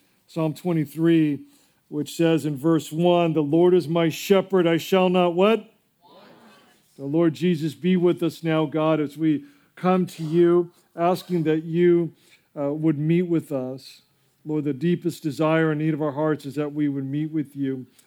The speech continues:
and we pray this in Jesus' name. Amen?" Amen. So, jumping right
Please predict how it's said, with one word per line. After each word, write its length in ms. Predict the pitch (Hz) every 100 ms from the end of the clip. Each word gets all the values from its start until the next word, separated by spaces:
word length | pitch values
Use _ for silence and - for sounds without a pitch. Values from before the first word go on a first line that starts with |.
| _
and 120 | 143
we 100 | 139
pray 300 | 135 143 151
this 220 | 139 139
in 140 | 143 131
Jesus' 440 | 151 147 139 143
name. 240 | 151 139
Amen?" 400 | 156 147 170 202
Amen. 140 | 214 175 - _ _ - - - - _ _ _ _ _ _
So, 340 | - 214 208 - _ _
jumping 500 | - 208 240 247 214
right 420 | 180 226 220 214